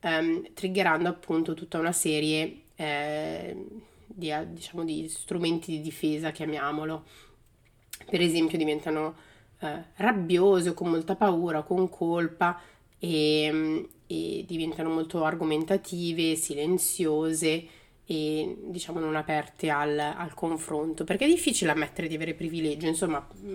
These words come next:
parliamone. Ehm, e poi c'è tutto il concetto ovviamente di, eh, microaggre-, aggression, quindi sono tutte le microaggressioni verbali e non verbali,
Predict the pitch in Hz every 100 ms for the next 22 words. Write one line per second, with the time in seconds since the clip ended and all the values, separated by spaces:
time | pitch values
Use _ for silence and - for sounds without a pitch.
0 | 185 156 156 180 160 151 151 156 156 -
1 | - - - - - 196 196 196 196 190
2 | 180 196 - - - 233 220 208 202 175
3 | 165 170 185 170 160 175 170 170 170 160
4 | 156 - 190 156 156 160 165 165 - 170
5 | 170 160 156 - - 185 214 170 170 -
6 | 196 185 170 - 175 170 185 185 170 165
7 | 160 160 165 - - 175 156 151 165 175
8 | - - - - 165 160 175 170 165 156
9 | 151 - - 175 170 - 165 160 156 175
10 | 175 170 147 147 160 165